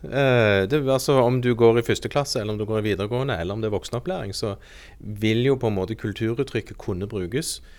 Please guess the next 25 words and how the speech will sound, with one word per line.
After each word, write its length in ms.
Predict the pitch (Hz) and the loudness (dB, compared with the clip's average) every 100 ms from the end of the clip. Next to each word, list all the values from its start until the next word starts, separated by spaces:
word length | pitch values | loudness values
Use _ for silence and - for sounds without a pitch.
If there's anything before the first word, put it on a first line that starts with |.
| - - | -16 -6
men 100 | 101 | 0
det 80 | 110 | 2
er 60 | |
jo 80 | 104 | 2
da 80 | 104 | 0
viktig 320 | 98 - 110 | -2 -2 -6
hvordan 260 | 104 - 98 | -6 -4 -4
lærere 300 | 78 92 98 | -4 -6 -6
setter 400 | - 90 - 87 | -6 -8 -10 -6
det 140 | 90 - | -6 -6
inn 340 | 90 90 107 107 - | -6 -4 -4 -4 -6
i 160 | 90 90 - | -6 -6 -6
en 220 | 80 85 | -6 -6
kontekst 640 | - 85 95 - - - - - | -8 -8 -8 -8 -12 -12 -18 -12
som 220 | - 87 | -8 -6
gir 140 | 87 87 | -6 -6
mening 340 | 80 71 87 | -6 -8 -8
i 60 | 95 | -8
forhold 240 | 82 80 | -10 -10
til 80 | 82 | -10
det 140 | 65 - | -10 -12
som 160 | - 76 | -10 -10
skal 160 | - | -10
undervises 480 | 78 92 90 82 | -10 -10 -10 -10
om. 80 | - | -12